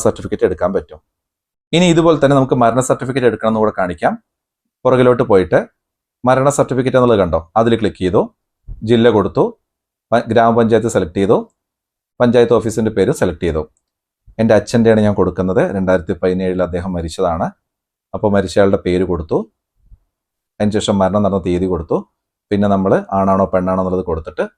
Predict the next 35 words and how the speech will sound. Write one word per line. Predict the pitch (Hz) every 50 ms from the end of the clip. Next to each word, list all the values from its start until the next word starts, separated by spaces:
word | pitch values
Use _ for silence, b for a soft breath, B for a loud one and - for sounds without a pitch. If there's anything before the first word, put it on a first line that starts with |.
| _ -
താഴത്തെ | 98 98 95 85 98 95
ആ | 92 90
നമ്പർ | 87 87 95 92 -
ടൈപ്പ് | 90 82 82 -
ചെയ്ത് | 92 92 92
കൊടുത്തു | 87 80 - 90
കഴിഞ്ഞാൽ | 85 82 82 80 90 135 214 - _ _ _ _ _ _ _ _ _ _ _ _ _ _ _ -
നമുക്ക് | 101 92 101 98
ആദ്യം | 95 95 95 104 95
സർട്ടിഫിക്കറ്റ് | - 92 90 90 90 87 92 98 95
വന്ന | 90 92 90
പോലെ | 90 90 90
തന്നെ | 92 90 87 85
വരും. | 82 98 131 214 233 _ _ _ -
അതിൽ | 95 98 101 - -
കാണുക | 98 95 98 101 104 104 110
എന്നുള്ളത് | 107 104 98 98 98 -
കൊടുത്തു | 90 85 - 98 95
കഴിഞ്ഞാൽ | 92 90 87 85 90 123 208 233 _ _ _ _ _ _ _ _ _ _ _ _ _ _ _ _ _ _ _ _ _ _ _ _ _ _ _ _ 90
ഡെത്ത് | 95 95 - -
സർട്ടിഫിക്കറ്റും | 104 - - 87 87 80 85 - 151
അങ്ങനെ | 147 113 85 80
കിട്ടും. | 78 71 - 76 71 64 _ _ _ _ _ _ _ _ _ _ _ _ _ _ _ _ _ _ _ _ _ _ _ _ _ _ _ _ _ _ _ _ _ _ - 139
ഇനി | 156 156 139
നമുക്ക് | 120 107 - 120 113
ജനന | 110 104 110 117 -
സർട്ടിഫിക്കറ്റ് | 123 107 113 113 110 117 117
നോക്കിയാലോ. | 107 - - 107 101 104 107 107 - _ _ _ _ _ _ - 113
ആയിരത്തി | 117 120 120 127
തൊള്ളായിരത്തി | 127 123 127 120 127 120 110
എഴുപത്തൊമ്പതിൽ | 107 113 113 - 120 117 117 120 113 107
ജനിച്ച | 107 101 98 - - 107 98 95
എൻ്റെയാണ് | 98 101 107 104 98 95 92
കൊടുക്കുന്നത് | 87 85 82 90 87 85 80 85
കേട്ടോ. | 78 - 90